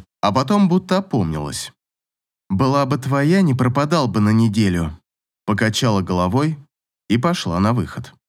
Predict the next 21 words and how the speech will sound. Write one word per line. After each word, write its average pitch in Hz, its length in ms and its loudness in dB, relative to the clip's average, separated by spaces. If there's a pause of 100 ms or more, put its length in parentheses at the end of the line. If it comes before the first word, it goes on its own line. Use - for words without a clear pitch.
(580)
От - 180 -4
того, 190 260 0
что 190 200 -2
Аверин 170 400 2
и 147 40 2
не 143 100 2
подумал 127 420 0
бежать 101 380 0
следом, 160 480 0
на 127 120 2
душе 101 300 -2
стало 123 340 -2
муторно 87 720 -2 (200)
и 95 80 -2
склизко. 76 720 -6 (1200)
Он 117 180 2
больше 165 300 0
не 151 80 2
выходил 147 420 0
на 139 160 0
перерыв, 95 720 -2